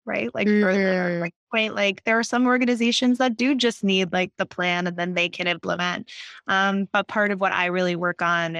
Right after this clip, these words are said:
Speaker 1: after I've created a plan for them to implement is showing them how to <laughs> implement, because that's a really important piece too.
Speaker 2: Exactly. I mean, that's what I love about working with you and getting to know you is we share.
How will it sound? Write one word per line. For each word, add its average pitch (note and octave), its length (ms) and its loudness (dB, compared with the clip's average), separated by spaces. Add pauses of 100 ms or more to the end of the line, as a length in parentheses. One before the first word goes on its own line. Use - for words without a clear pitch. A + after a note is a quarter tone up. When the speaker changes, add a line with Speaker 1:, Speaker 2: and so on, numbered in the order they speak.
Speaker 1:
after F3 340 -2
I've E3 140 -2
created A#3+ 380 0
a A3+ 80 -2
plan F#3 340 -2
for F#3 160 -4
them F3 160 -2
to - 140 -8
implement E3+ 480 -2
is D#3+ 280 -6
showing F3 320 -2
them E3 220 -10
how F#3 440 -2
to - 220 -8
<laughs> - 0 -
implement, - 840 -8
because F3+ 580 -4 (460)
that's G#3+ 160 -4
a A3 80 2
really G#3 220 2
important G#3 480 0
piece G#3 320 0
too. G#3+ 460 -2 (760)
Speaker 2:
Exactly. F3 1160 2 (100)
I G3+ 80 2
mean, G3+ 400 4 (220)
that's A3 280 2
what A#3+ 120 6
I A#3 60 6
love F3+ 300 2
about C3+ 460 -2 (540)
working G#3+ 440 2
with G#3+ 100 2
you G3+ 120 2
and G3 80 0
getting F#3 200 2
to - 160 -2
know F#3 140 2
you F3 240 2
is E3 300 -2
we F#3 160 0
share. F#3+ 560 2